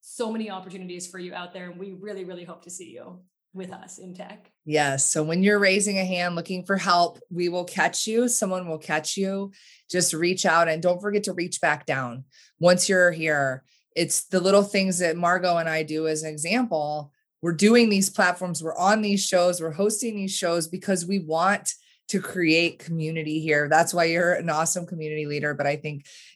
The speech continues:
Speaker 2: you stand in your own right as a women in tech community leader, separate from your, your full-time job. It's really something that you're good at, welcoming everyone in. And, uh, I just encourage people to give it back 'cause everyone's really looking, when you want a leg up, don't forget that you always have something.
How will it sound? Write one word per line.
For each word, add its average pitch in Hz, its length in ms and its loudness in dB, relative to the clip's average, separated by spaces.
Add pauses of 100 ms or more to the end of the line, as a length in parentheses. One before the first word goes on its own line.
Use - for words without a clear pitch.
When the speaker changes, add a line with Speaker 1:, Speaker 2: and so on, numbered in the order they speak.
Speaker 2:
you 135 280 -2
stand 170 320 2
in 160 80 -2
your 143 120 -4
own 156 140 -2
right 143 180 2
as 139 140 -4
a 139 60 -6
women 147 260 -8
in 139 120 -6
tech 151 260 -2
community 143 420 -6
leader, 131 460 -4 (160)
separate 185 420 4
from 180 220 -2
your, 160 260 0
your 170 160 -2
full-time 170 580 -4
job. 139 300 0
It's 143 180 -8
really 170 140 -4
something 160 360 -4
that 147 120 -8
you're 147 140 -6
good 151 200 4
at, 143 240 2
welcoming 160 460 0
everyone 151 340 -4
in. 143 360 -6 (340)
And, 151 420 2
uh, 147 280 0
I 160 100 0
just 156 180 -4
encourage 165 380 -4
people 156 220 -4
to 151 80 -6
give 147 160 0
it - 120 -2
back 117 280 -2
'cause 160 160 -2
everyone's 165 480 0
really 160 200 0
looking, 160 320 -6
when 165 140 -4
you 190 140 2
want 180 180 6
a 170 80 2
leg 160 240 0
up, 190 340 2 (300)
don't 202 180 4
forget 202 280 0
that 180 120 -2
you 202 240 -8
always 185 500 4
have 156 180 -2
something. 135 520 -6